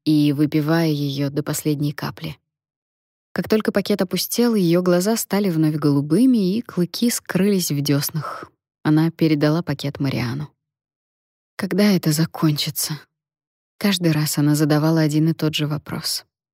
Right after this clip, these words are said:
Уже должна привыкнуть к ежедневному ритуалу, но человек внутри нее протестовал. И Мариану каждый раз было жаль ее.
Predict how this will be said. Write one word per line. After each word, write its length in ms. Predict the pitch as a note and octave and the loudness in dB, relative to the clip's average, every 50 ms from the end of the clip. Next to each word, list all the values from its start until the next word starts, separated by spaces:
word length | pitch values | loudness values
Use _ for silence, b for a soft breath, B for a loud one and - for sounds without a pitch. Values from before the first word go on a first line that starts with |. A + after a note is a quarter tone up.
| _ _ _ _ _ _ _ _ - | _ _ _ _ _ _ _ _ -2
Уже 200 | G3+ F#3+ A#3+ A#3+ | 0 2 2 2
должна 420 | B3 A3+ G3+ F#3+ G#3 G#3+ A3 G#3+ | 2 2 2 2 2 0 0 0
привыкнуть 680 | - G3 F#3 F3 G#3 A#3+ - - G3+ F#3 E3+ - - - | 0 0 0 2 0 0 0 0 -2 -2 -2 -2 -6 -8
к 120 | - - | -4 0
ежедневному 680 | D#3+ D#3+ D3+ E3+ D#3+ D#3 E3 E3+ E3 - E3 D#3+ D#3+ | 0 2 2 2 2 2 2 2 2 2 2 2 2
ритуалу, 560 | D#3 D#3 D3 - D3 C#3+ C#3+ C#3+ C#3+ C#3+ C#3+ D3 C#3+ D3+ | 2 0 0 0 0 2 2 2 0 0 -2 -4 -6 -4
но 240 | E3 E3 D#3 D3+ D3+ | -2 0 2 2 0
человек 500 | - - - D#3 D#3 D#3+ E3 F#3+ - - | 0 0 0 2 2 2 2 0 0 2
внутри 340 | F3 E3+ E3 D#3+ - D#3+ D#3 | 2 2 2 2 0 0 2
нее 320 | D#3 D#3 D3+ D3 D3+ D3+ | 2 2 2 2 0 0
протестовал. 760 | D3+ - - - - - E3 - - - D3+ D3 D3 D3 D#3 - - - - _ _ _ _ _ _ _ _ - E3 | -2 -4 -8 -8 -8 -6 -8 -8 -6 -6 -6 -6 -4 -6 -8 -8 -12 -20 -20 _ _ _ _ _ _ _ _ 0 2
И 40 | E3 | 4
Мариану 440 | E3 D#3+ D#3+ E3 E3 E3+ E3+ D#3+ D3+ | 4 4 4 4 2 2 2 0 0
каждый 340 | - F3 F3+ F3 D#3+ D#3+ | -2 -2 -4 -2 -2 -2
раз 200 | D3+ D3+ D3+ D#3 | -2 -2 -2 -2
было 220 | D#3 C#3+ C#3 C#3+ D3 | -4 -4 -4 -4 -4
жаль 260 | C#3+ D3 C#3+ C#3 C#3 | -4 -4 -4 -4 -6
ее. 200 | C#3+ C#3 C#3 - | -6 -8 -10 -12